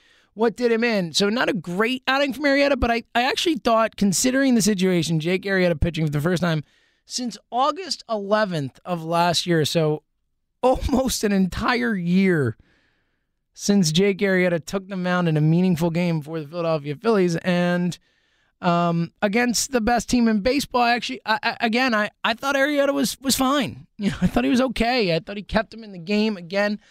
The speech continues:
I think without that, that misplay by Segura, he only gives up two runs. And granted, you don't wanna give up two home runs, but, um, five innings, two runs, uh, just sounds a lot better than five innings, three runs.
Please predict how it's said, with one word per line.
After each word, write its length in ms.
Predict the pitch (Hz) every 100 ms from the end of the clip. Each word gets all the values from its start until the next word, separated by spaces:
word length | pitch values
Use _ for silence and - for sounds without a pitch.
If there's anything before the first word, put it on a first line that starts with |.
| - - - - _ -
I 80 | 190
think 180 | 214
without 380 | 202 196 196 202
that, 320 | 220 185 180 -
that 320 | 185 170 165
misplay 540 | 185 180 196 - 214 196
by 140 | 185
Segura, 320 | - 165 190
he 80 | 185
only 180 | 180 180
gives 200 | 175 156
up 160 | 131
two 180 | - 202
runs. 340 | 208 214 226 180
And 160 | 165
granted, 260 | - 185 180
you 60 |
don't 100 | 190
wanna 120 | 196 208
give 120 | 190
up 120 | -
two 140 | 214
home 140 | 202 180
runs, 220 | 175 208
but, 240 | 175 170 - _ _ _ _ _ - _ -
um, 460 | 160 165 165 160 - _ _ _ _ _
five 220 | 226 220
innings, 200 | 233 220
two 200 | - 233
runs, 520 | 220 220 214 - -
uh, 300 | - - 107
just 280 | 135 185 -
sounds 300 | 196 190 208
a 60 | 185
lot 160 | 214
better 160 | 196 214
than 100 | 208
five 180 | 202 214
innings, 180 | 220 -
three 180 | 240
runs. 240 | 262 -